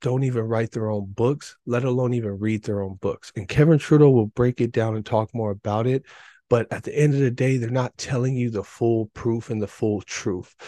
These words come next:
So you don't wanna listen to those people. You also don't wanna listen to these YouTube gurus, um, and all of these people on social media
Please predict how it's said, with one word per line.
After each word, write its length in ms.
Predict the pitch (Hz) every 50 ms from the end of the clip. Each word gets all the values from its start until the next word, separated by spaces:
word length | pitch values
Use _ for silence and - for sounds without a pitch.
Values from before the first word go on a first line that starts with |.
| - - -
So 100 | - 135
you 160 | 120 120 113
don't 340 | 123 - 139 143 160 156 160
wanna 180 | 156 151 135 120
listen 340 | 117 127 123 - - 123
to 140 | 104 - 110
those 260 | 107 107 101 95 -
people. 480 | - - - - - - - - - _ _ - - _ _ -
You 160 | - 165 170
also 240 | 180 175 160 - 160
don't 160 | 147 147 143
wanna 160 | 139 127 127
listen 280 | 123 123 120 - 135 117
to 120 | - -
these 220 | 113 113 107 107 107
YouTube 560 | 113 120 120 113 - - - 120 113 113 127 _ -
gurus, 760 | - 120 117 120 120 120 120 120 117 117 120 120 117 113 - - - - - - - - -
um, 400 | - 123 110 107 107 107 107 - -
and 200 | 120 120 117 107
all 260 | - 113 120 127 127 127
of 120 | 120 123
these 200 | 123 120 120 -
people 380 | - - 135 123 - - 117 107
on 80 | 107
social 460 | 104 - - 120 117 113 - - 117
media 600 | 110 110 113 113 117 127 117 117 113 110 110 113